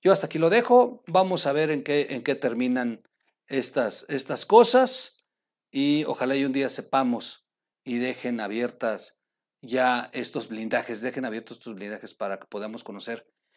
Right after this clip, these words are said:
qué atrocidades se cometieron como para haberlas ocultado en su momento. Eh,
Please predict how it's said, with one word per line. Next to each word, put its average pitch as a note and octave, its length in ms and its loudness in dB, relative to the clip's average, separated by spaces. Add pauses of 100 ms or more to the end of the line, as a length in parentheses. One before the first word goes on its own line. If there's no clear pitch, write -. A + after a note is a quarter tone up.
(160)
qué - 140 -10
atrocidades B2+ 680 -4
se G#2 120 -10
cometieron A#2 480 -8
como G2+ 280 -12
para G2 180 -6
haberlas G#2 320 -10
ocultado F#2+ 600 -8 (440)
en G2 140 -14
su F2+ 140 -10
momento. - 460 -14 (720)
Eh, B2+ 680 -2